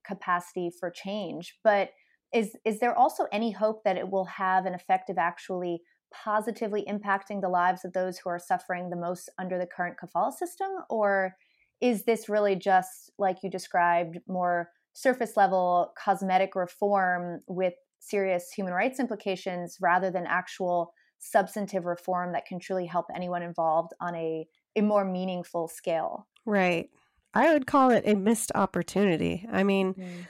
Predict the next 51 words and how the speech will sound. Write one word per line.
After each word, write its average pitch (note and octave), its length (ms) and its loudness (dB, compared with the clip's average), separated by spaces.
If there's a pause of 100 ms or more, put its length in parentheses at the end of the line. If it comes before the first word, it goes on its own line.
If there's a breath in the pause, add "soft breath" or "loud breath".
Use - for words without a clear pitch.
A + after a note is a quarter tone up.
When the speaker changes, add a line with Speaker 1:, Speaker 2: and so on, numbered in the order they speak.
(140)
Speaker 2:
we A3 180 6
see A#3 420 6
that, F#3 380 4
that, F3 280 4 (280)
um, E3 480 2 (420)
you G3 120 2
know, E3 160 4
even F#3+ 240 4
with E3+ 160 2
male E3+ 180 4
guardianship, E3+ 720 2
and E3 100 -2
I E3+ 60 0
know E3+ 140 2
we're E3 100 2
coming E3+ 300 0
to F#3 80 -6
this D#3+ 200 -2
later, E3 280 2
but D#3+ 260 2 (540 loud breath)
there G3+ 200 6
are F#3+ 140 6
opportunities F#3 880 4
and E3 160 0
re-, E3+ 160 4
there's F3 240 2
a D#3+ 80 4
recognition E3 800 2
of D#3+ 100 0
a D#3+ 60 0
need E3+ 240 4
of E3+ 100 2
reform. E3 520 4
And D#3+ 160 2
then D#3+ 340 2
when F3+ 220 4
they, D#3+ 320 4
they E3+ 60 4
announce D#3+ 440 4
it, D#3 160 2
it - 100 -4
completely E3 440 2
misses D#3 340 -2
the - 80 0
mark. D#3+ 420 2
And - 380 -2
I E3+ 160 2
say F#3 260 4
this, F3 280 2
this - 260 2
would E3 240 2